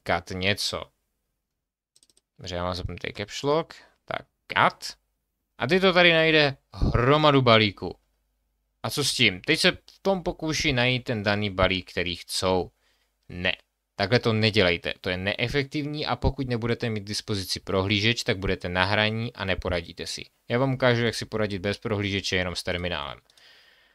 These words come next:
Takže vezmete terminál, napíšete pacman, pomlčka, velké S a malé s. Ano, není tam potřeba sudo,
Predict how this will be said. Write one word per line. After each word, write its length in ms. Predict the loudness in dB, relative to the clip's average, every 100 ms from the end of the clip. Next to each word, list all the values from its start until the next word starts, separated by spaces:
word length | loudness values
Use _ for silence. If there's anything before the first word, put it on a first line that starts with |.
| _ _ -4
Takže 180 | 2
vezmete 380 | 4 4 2 0
terminál, 760 | 2 4 4 4 4 2 0 -6 _ _ -8
napíšete 480 | -2 0 0 -2
pacman, 960 | -2 0 0 0 -2 0 0 -4 -6 -8 -10 -2
pomlčka, 800 | 2 2 0 -4 -4 -4 -4 -8 _ _
velké 460 | 0 0 2 2 2
S 280 | -2 -2 -4
a 100 | -6
malé 360 | -2 0 0 -2
s. 340 | -10 -8 -10 -8 0
Ano, 260 | 2 2
není 300 | 0 -2 -2
tam 180 | -2 -4
potřeba 540 | -4 -4 -4 0 0 0 -10 -20 -14
sudo, 500 | -8 -4 -2 0 0